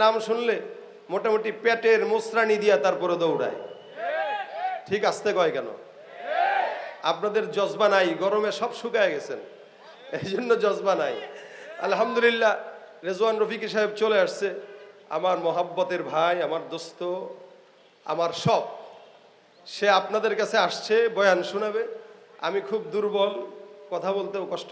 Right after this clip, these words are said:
হচ্ছে। এরপরও, এরপরও আমি যে আপনাদেরকে জজবা বাড়াবো, যে ওবায়দুর রহমান ওজাইফি সাহেব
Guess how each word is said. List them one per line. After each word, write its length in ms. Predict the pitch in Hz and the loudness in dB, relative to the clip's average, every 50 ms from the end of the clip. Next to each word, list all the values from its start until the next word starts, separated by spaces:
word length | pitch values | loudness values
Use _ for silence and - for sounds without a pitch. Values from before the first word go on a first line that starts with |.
| 175 151 | -4 -4
হচ্ছে। 280 | 135 - - - - 120 - - - - - - - - - - - 185 | -4 -4 -8 -12 -12 -14 -14 -16 -18 -20 -20 -20 -20 -20 -18 -10 -6 -4
এরপরও, 380 | 196 196 190 202 214 214 208 185 156 - - - - - - - - - - - - - - - - - - - _ - _ _ - - - - - - 175 196 | -4 -4 -2 -2 -2 0 0 -2 -2 -6 -8 -12 -14 -16 -18 -18 -20 -20 -20 -20 -20 -20 -20 -20 -20 -20 -20 -20 _ -20 _ _ -20 -20 -20 -18 -10 -6 -4 -2
এরপরও 380 | 208 208 - 220 220 233 226 214 190 - - - - - - - - - - 151 165 | -2 -2 0 2 2 4 2 2 0 -2 -4 -8 -12 -14 -14 -14 -14 -8 -4 0 0
আমি 140 | 190 214 226 220 | 0 0 2 2
যে 60 | 226 226 226 | 4 4 4
আপনাদেরকে 540 | - 202 226 220 220 226 220 220 226 233 226 226 214 220 - - - - - - - - - - - - | 2 0 -2 0 0 0 0 0 2 4 6 6 6 4 2 -4 -6 -10 -12 -14 -18 -20 -20 -12 -4 0
জজবা 320 | 208 196 196 - 185 220 214 202 | 0 0 2 2 2 2 4 4
বাড়াবো, 280 | 196 196 202 202 196 196 185 180 | 4 4 4 2 2 0 -2 -2
যে 60 | 180 185 180 | -2 -2 0
ওবায়দুর 260 | 180 185 180 180 180 | 0 0 0 0 0
রহমান 180 | 180 180 180 175 | 0 0 0 -2
ওজাইফি 240 | 160 170 175 160 160 156 | -2 -4 -6 -8 -8 -8
সাহেব 140 | 180 160 | -8 -8